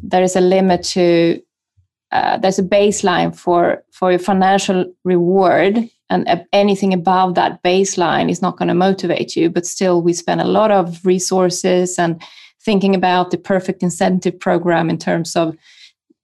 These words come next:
profit sharing or partnerships or base salaries. Wh-, what's your experience when it comes to this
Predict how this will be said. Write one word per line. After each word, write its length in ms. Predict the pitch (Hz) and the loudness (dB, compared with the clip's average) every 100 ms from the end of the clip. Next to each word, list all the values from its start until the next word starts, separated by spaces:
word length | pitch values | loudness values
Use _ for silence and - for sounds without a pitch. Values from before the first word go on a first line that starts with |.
| - | -8
profit 260 | 190 180 | -6 -4
sharing 560 | - 196 170 175 175 170 | -2 0 2 2 0 -2
or 500 | 175 170 165 160 - _ | -2 0 0 -2 -6 _
partnerships 800 | 180 180 180 - 175 165 165 - - | -4 -2 -4 -4 -2 -2 -6 -12 -4
or 240 | 170 156 - | -4 -4 -6
base 300 | 180 175 175 | 0 0 0
salaries. 580 | - 170 160 165 180 - _ _ - _ | 0 0 0 -2 -4 -10 _ _ -20 _
Wh-, 160 | 214 - | -8 -2
what's 260 | 269 277 269 | -2 -2 0
your 120 | 254 | 0
experience 720 | 247 - 226 202 170 151 - | -2 -4 -2 0 -2 -4 -8
when 120 | 180 | -8
it 80 | 170 | -6
comes 220 | 170 165 | -8 -8
to 80 | 165 | -10
this 260 | 165 - | -12 -16